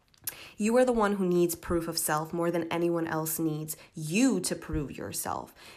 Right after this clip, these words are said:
And you should remember that, and you should write that down. I'll say it again. You are the one who needs proof of self more than anyone else needs you to prove yourself. And so I want to make sure that I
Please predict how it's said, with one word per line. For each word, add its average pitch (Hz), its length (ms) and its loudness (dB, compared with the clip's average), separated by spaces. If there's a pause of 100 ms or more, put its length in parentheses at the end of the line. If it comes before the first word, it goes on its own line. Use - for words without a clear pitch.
And 180 140 0
you 170 80 0
should 160 180 -4
remember 160 420 0
that, - 200 -10
and - 80 -6
you 160 80 -4
should 147 240 -10
write 156 220 -4
that 87 180 -6
down. 95 260 -6
I'll 156 100 -4
say 170 280 -2
it 214 80 0
again. 170 280 -2 (240)
You 226 360 0
are 285 160 4
the 302 80 0
one 165 480 0 (140)
who 190 200 0
needs 190 300 2
proof 226 340 -2
of 277 140 0
self 156 520 -2
more 185 220 2
than 180 160 2 (100)
anyone 240 440 2
else 165 260 0
needs 180 500 2
you 156 220 -2
to 160 160 -8
prove 165 420 -2
yourself. - 840 -10 (2000)
And 254 140 2
so 269 240 6
I 247 100 8
want 285 440 4
to 214 440 0
make 175 260 0
sure 269 320 4
that 185 140 2
I 165 100 0